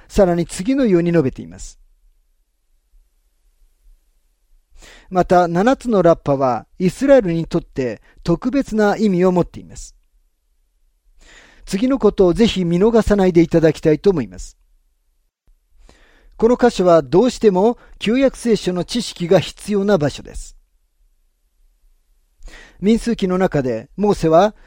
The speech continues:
神様から二つの銀のラッパを作るようにと命令を受けました。二というのは証の数字です。主はいくつかの場合に二人の証人の口によって物事が確定すると言われました。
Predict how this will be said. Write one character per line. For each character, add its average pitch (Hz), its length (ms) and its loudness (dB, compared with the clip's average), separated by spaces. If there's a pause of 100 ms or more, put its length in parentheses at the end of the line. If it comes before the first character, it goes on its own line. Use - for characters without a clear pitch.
(140)
神 233 180 0
様 170 260 0
か 185 140 2
ら 185 80 4
二 262 260 0
つ - 140 -14
の 220 240 0 (160)
銀 214 300 -2
の 170 120 0
ラ 160 160 4
ッ - 20 0
パ - 200 -2
を 180 120 2
作 - 280 -8
る 196 80 -4
よ 185 120 4
う 180 40 0
に 170 120 -4
と 202 140 4
命 170 300 2
令 170 160 4
を 196 80 6
受 165 120 0
け 139 60 -6
ま 110 80 -10
し - 100 -20
た。 - 180 -20 (1500)
二 214 140 -2
と 196 120 4
い 170 80 4
う - 20 -2
の 151 120 0
は 185 220 2 (160)
証 202 480 -2
の 202 160 0
数 - 240 -10
字 - 120 -20
で - 100 -20
す。 - 200 -20 (1400)
主 - 200 -2
は 175 220 6
い 240 100 2
く - 80 -12
つ - 100 -16
か 190 140 2
の 170 100 0
場 156 160 4
合 156 80 6
に 131 400 -4
二 - 300 0
人 247 120 -2
の 202 120 0
証 214 320 0
人 214 180 -2
の 185 100 -2
口 - 320 -8
に 180 120 -2
よ 156 80 2
っ - 20 -10
て 170 340 0 (220)
物 185 300 0
事 208 260 0
が 180 160 4
確 - 360 -6
定 220 200 0
す - 180 -8
る 185 100 -4
と - 140 2
言 180 120 4
わ 139 80 0
れ 110 80 -8
ま 98 100 -14
し - 80 -20
た。 - 140 -20